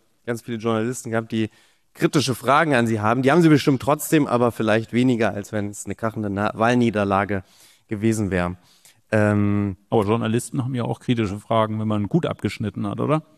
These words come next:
Speaker 1: Das stimmt. Ich hab da, <laughs> ich hab da gleich noch mal eine Frage zu.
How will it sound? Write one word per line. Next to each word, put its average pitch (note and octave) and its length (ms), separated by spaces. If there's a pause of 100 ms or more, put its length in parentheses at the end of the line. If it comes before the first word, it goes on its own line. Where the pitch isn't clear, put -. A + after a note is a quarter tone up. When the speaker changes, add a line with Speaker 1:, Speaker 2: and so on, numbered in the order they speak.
(240)
Speaker 1:
Das D3 140
stimmt. A#2+ 400 (200)
Ich D3+ 140
hab G3 140
da, F#3 160
<laughs> - 0
ich F3 1120
hab F3 80
da D#3 100
gleich D#3 220
noch D#3+ 80
mal D3 60
eine C#3+ 160
Frage B2 320
zu. E3+ 260